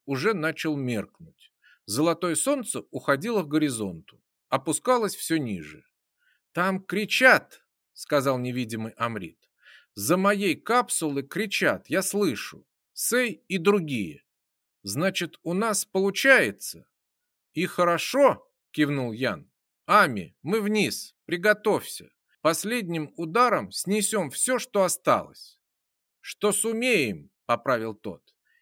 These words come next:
"Я их чувствую. Теперь я их чувствую, кто и где. Так близко, мечутся, уйти хотят. Их нельзя отпускать".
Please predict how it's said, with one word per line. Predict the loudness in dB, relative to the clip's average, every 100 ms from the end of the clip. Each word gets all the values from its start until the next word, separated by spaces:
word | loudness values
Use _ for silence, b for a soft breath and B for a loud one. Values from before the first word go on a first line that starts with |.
| _
"Я | -10 0 0
их | 0 -4 -6 -6
чувствую. | -4 -2 -2 -4 -12 -16 -18 -20 _ _ _ _
Теперь | -4 -4 -2 -4
я | -4 -4
их | -4 -6 -8
чувствую, | -6 -2 -4 -6 -12 -12 -14 -18 _
кто | _ _ 2 2 -2 -8
и |
где. | -4 -4 -2 -4 -6 _ _ _ _ _ 0
Так | 0 0
близко, | -2 0 2 0 -6 -18 -18 _ _
мечутся, | -4 0 0 0 -4 -8 -14 -16 -20 _ _
уйти | -6 -6 -4 -4
хотят. | 0 0 0 -4 -4 _ _ b b b b -6
Их | -4 -4
нельзя | -4 -6 2 4 4
отпускать". | 2 -2 -2 -4 2 2 2 -6 -20